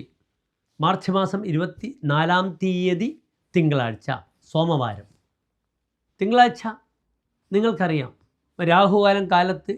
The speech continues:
ഏഴ് മുപ്പത് മുതൽ ഒൻപത് മണി വരെയുള്ള സമയമാകുന്നു. നാളെ തിങ്കളാഴ്ച തൃശ്ശൂർ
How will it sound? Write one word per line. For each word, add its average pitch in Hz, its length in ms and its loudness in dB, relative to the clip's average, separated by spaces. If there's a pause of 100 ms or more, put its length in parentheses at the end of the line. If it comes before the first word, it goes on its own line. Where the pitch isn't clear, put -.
(280)
ഏഴ് 202 200 0
മുപ്പത് 175 320 -6
മുതൽ 180 160 -6 (140)
ഒൻപത് 170 320 -4
മണി 165 180 -4
വരെയുള്ള 165 280 -6 (100)
സമയമാകുന്നു. 120 560 -6 (360)
നാളെ 202 300 -4
തിങ്കളാഴ്ച 202 480 -2 (680)
തൃശ്ശൂർ 202 360 -2